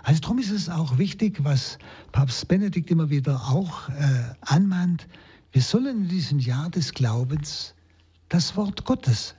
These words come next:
lesen und betrachten, es an uns heranlassen, überlegen, was will Gott uns in diesem Wort sagen, aber immer vorher um diese Gnade des Glaubens bitten, um diesen Heiligen Geist der Erleuchtung, dieses Licht,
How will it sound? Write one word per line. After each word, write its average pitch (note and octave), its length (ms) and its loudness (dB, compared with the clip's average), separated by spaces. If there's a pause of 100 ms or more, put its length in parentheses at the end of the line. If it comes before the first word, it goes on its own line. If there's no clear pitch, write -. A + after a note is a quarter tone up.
lesen F3+ 600 0
und E3+ 200 0
betrachten, G2+ 720 -2
es C#3+ 180 2
an E3+ 120 4
uns F3 200 0
heranlassen, C#3+ 840 -2 (800)
überlegen, D3+ 920 0 (140)
was B2 300 0
will G#3 220 2
Gott E3 280 -2
uns D#3 380 0 (1300)
in D#3 140 4
diesem D#3+ 240 2
Wort E3+ 160 -4
sagen, C#3 400 0 (200)
aber C#3+ 220 0
immer C4 300 0
vorher G3+ 520 0 (360)
um D#4 420 0
diese F3+ 240 2
Gnade F#3 440 0
des - 260 -4
Glaubens F#3+ 560 2
bitten, C3 320 -2
um C3+ 100 0
diesen B2+ 320 2
Heiligen G3 360 0
Geist F3 360 -4
der F3+ 80 0
Erleuchtung, F3 560 0
dieses D3 320 0
Licht, - 460 -6